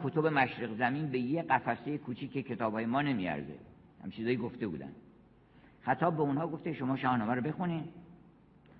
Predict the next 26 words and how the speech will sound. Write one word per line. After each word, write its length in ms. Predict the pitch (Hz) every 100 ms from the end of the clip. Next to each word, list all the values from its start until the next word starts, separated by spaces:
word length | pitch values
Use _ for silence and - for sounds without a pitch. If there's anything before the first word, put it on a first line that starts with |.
| - -
بعد 240 | 104 127 120
از 160 | 107
اون 200 | 131 139
بهشون 320 | 120 120 131
گفتن 360 | 120 127 123 120
که 220 | 117 113
نیکلسون 1120 | 107 101 - 101 - - - - - - 117
گفتش 380 | 110 113 - 104
که 180 | - 110
شا-، 220 | - - - - - - - - - - - - -
مثنوی 520 | 95 95 - 101 110
مولانا 440 | 110 95 95 95
رو 80 | 131
بخونین. 480 | 135 127 117 120 107 - - - -
اون 100 | 92
وقت 200 | 113 139
یکی 280 | 120 - 123
یکی 300 | 110 - 143
می‌بینید 480 | 143 147 160 156 -
که 120 | 156
در 200 | 120 113
هر 260 | 92 120 151
زمینه‌ای 800 | 113 123 113 113 131 175 180 - - - -
ما 320 | 95 107 135
چه 360 | - - 143 156 -
عظمتی 760 | 98 90 95 143 - 156 143